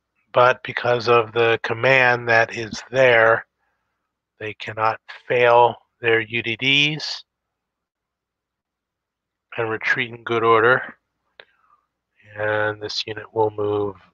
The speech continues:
there for its third movement point. Uh,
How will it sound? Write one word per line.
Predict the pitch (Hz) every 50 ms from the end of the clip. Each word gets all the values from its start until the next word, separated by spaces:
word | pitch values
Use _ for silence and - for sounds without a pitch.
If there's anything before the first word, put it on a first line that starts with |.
| _ _ _ _ 107 104
there | 117 120 117 113 110 107 - -
for | - 107 101 101
its | 98 - - - - _ _ _ _ _ -
third | - 131 131 127 123 123 120 117 110 - - _ _ _ _ _ _ _ _ _ _ _ _ _ _ _ _ _ _ _ _ _ _ _ _ _ 113 117
movement | 127 127 127 117 117 117 - - 113 104 101 - -
point. | - 120 117 120 131 - _ _ _ _ - - - - - - - - _ _ _ _ _ _ _ _ _ _ _ _ _ - _ _ _ _ _ _ _ _ _ _ _ _ _ _ _ _ _ _ _ _ _ _ _ - - -
Uh, | 120 120 117 117 117 117 117 117 117 117 117 117 120 117 113